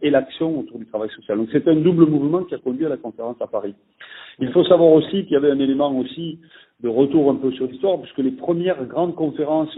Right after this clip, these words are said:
qui mobilisaient le, l'action sociale et le travail social ont été organisées à Paris, et les grands mouvements,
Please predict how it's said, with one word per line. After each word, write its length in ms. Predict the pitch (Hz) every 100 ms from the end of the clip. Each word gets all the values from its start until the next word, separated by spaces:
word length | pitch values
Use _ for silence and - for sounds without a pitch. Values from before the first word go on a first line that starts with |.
| 123
qui 80 | 117
mobilisaient 500 | 120 120 123 135 139
le, 140 | 113
l'action 400 | 110 123 - 139
sociale 320 | 135 - 131
et 40 | 113
le 120 | 110
travail 260 | - 117 110
social 460 | 127 - 180 208 - - - _
ont 200 | - 160
été 220 | 165 160
organisées 400 | 139 123 127 131
à 60 | 143
Paris, 420 | - 135 165 131
et 60 | 113
les 140 | 110
grands 220 | 113 147
mouvements, 580 | 165 151 135 139 143 135